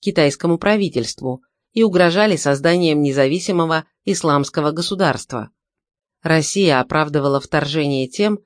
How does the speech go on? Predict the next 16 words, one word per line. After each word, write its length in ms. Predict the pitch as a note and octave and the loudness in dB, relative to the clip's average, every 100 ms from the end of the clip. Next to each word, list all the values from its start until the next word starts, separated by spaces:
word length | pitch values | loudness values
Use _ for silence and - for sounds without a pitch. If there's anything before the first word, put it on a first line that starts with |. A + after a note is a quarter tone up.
| _ _ | _ _
что 220 | - - | -8 -4
стремилась 580 | A3+ - A#3+ B3 A#3 A3 - | -2 0 0 2 0 -2 -6
оказать 520 | F#3 F3+ E3 D#3+ D3+ | -4 -2 0 -2 0
помощь 340 | F3 E3 D#3 | 0 0 0
Китаю 520 | - C#3+ E3+ G#3 G#3 _ _ | -4 -2 0 0 0 _ _
в 100 | _ | _
подавлении 640 | - A3+ F#3 E3+ D#3 D#3 D#3+ | -2 2 2 2 2 2 2
мятежа 580 | F3 F3 A3+ F3 A#2+ A#2+ _ _ _ _ | 2 0 -2 0 -2 -4 _ _ _ _
и 80 | - | 0
обещала 520 | D3+ C#3+ C#3 G#3 G#3 | 2 2 0 2 2
вскоре 400 | D3+ - D3+ C#3+ | 0 -2 0 2
уйти. 540 | D3+ F3+ - C#3+ A2 _ _ _ _ _ _ _ _ _ _ | 2 -2 -6 -8 -8 _ _ _ _ _ _ _ _ _ _
Однако 440 | - D#3+ E3+ D#3 D3+ | -4 0 2 0 -2
спустя 460 | - E3 - D3 | -4 -6 -2 -2
семь 300 | C3+ D#3 C#3+ | 0 0 0
лет 280 | D3+ G#3 - | 0 -2 -4